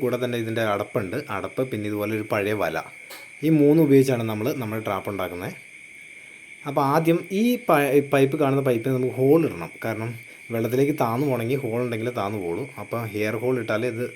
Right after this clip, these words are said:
താന്നു പോകുള്ളൂ. അപ്പോൾ ഈ, ഈ സൈഡ്, അതായത് ഈ പൈപ്പിൻ്റെ ഏതെങ്കിലും ഒരു സൈഡ് നമ്മൾ ഈ അടപ്പ് വെച്ച് അടയ്ക്കുന്നതാണ്. നമുക്ക് പഴയ വല, അത് പഴയ വലയുടെ അടിഭാഗം കട്ട് ചെയ്തെടുക്കാം. ഇത്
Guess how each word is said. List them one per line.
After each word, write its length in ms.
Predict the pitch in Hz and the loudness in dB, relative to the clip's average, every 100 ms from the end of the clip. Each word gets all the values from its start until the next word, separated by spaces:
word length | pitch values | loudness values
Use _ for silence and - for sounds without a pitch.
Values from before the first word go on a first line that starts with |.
| - | -8
താന്നു 200 | 98 101 92 | -6 -4 -6
പോകുള്ളൂ. 200 | 78 - - - - - - - - - | -8 -10 -18 -20 -20 -20 -20 -20 -20 -2
അപ്പോൾ 120 | 135 131 | 2 4
ഈ, 80 | 131 127 - - - - - - 170 | 4 0 -4 -18 -20 -20 -20 -6 2
ഈ 40 | 208 - | 4 6
സൈഡ്, 280 | 156 123 117 - - | 6 6 2 -2 -4
അതായത് 360 | 120 127 131 185 160 143 | 0 2 4 2 2 4
ഈ 60 | 151 165 | 2 4
പൈപ്പിൻ്റെ 400 | 127 113 127 143 123 | 2 2 2 4 4
ഏതെങ്കിലും 320 | 117 131 160 135 | 4 2 4 4
ഒരു 100 | 147 | 4
സൈഡ് 280 | - 110 113 117 | 0 0 0 -2
നമ്മൾ 160 | 104 113 123 | -4 -2 -2
ഈ 40 | 143 - 117 104 | -4 -6 -8 -6
അടപ്പ് 200 | 101 - | -4 -2
വെച്ച് 140 | 123 110 | -2 -2
അടയ്ക്കുന്നതാണ്. 460 | 90 95 85 78 160 - - - - - - - - - - 143 | -4 -6 -8 -8 -12 -14 -20 -18 -20 -20 -20 -20 -20 -20 -4 2
നമുക്ക് 280 | 143 160 208 208 - - - - | 4 8 8 6 0 -18 -12 0
പഴയ 320 | 131 139 160 185 | 4 6 6 6
വല, 160 | 143 123 113 - - - | 6 4 0 -6 -20 -12
അത് 100 | 120 139 135 | -4 -2 0
പഴയ 160 | 120 131 | 0 2
വലയുടെ 260 | 123 127 110 | 2 0 0
അടിഭാഗം 320 | 107 120 135 | -2 -2 -2
കട്ട് 140 | 120 - | -2 0
ചെയ്തെടുക്കാം. 420 | 127 95 85 107 - - - - - - - - - | 0 0 -6 -10 -12 -20 -20 -20 -20 -20 -20 -20 -6
ഇത് 80 | 127 | -2